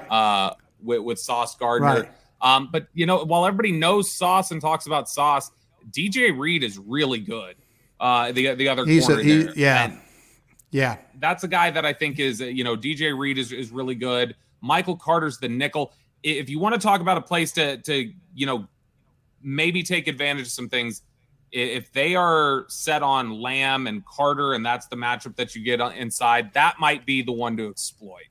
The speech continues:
Speaker 1: Um, because there,
Speaker 2: Yeah.
Speaker 1: there's not a lot of weaknesses here. It is a very patient,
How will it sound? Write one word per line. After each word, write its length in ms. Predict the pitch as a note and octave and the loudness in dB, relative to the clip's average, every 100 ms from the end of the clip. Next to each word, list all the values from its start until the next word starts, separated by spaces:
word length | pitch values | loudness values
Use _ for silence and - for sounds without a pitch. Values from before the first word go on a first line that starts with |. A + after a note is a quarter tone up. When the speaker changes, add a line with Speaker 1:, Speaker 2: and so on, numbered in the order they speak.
| _ _ _ _ - | _ _ _ _ 0
Speaker 1:
Um, 460 | A2+ A2+ G#2+ G2+ F#2 | 4 4 4 -2 -6
because 260 | C3 B2+ C#3+ | -6 0 4
there, 180 | C#3+ B2+ | 4 4
Speaker 2:
Yeah. 60 | |
Speaker 1:
there's 200 | A#2 C3+ | 2 -4
not 160 | C#3+ E3 | 0 0
a 40 | |
lot 160 | F3+ F3+ | 4 2
of 100 | F3 | 2
weaknesses 480 | F3 F3+ F3+ F3+ F3 | 0 0 -4 -4 -4
here. 400 | F#3 F3+ F3+ E3+ _ _ | -2 -2 -4 -8 _ _
It 100 | C#3+ | -2
is 140 | C#3+ B2+ | 0 0
a 200 | B2 - _ A2+ | -2 -4 _ -20
very 880 | G2+ G#2+ A2 D#3 F3 E3+ D3 A2 - _ - - | -20 -10 4 6 6 4 0 -4 -8 _ -20 -6
patient, 720 | D3 D#3+ - C#3+ A#2 G2+ | -2 -2 -2 -2 -2 -2